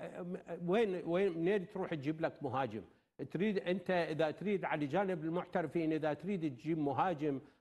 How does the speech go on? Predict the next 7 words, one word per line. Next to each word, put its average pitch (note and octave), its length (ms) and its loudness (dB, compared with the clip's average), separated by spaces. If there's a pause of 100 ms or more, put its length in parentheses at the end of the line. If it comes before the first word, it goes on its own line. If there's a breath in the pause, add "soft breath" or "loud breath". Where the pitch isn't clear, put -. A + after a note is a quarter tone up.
من D#3+ 120 4
طراز E3+ 400 2
أولي، F3 420 2
راد A3 300 0
له F3+ 180 2
أموال، E3 360 2 (480)
زين؟ E3 440 2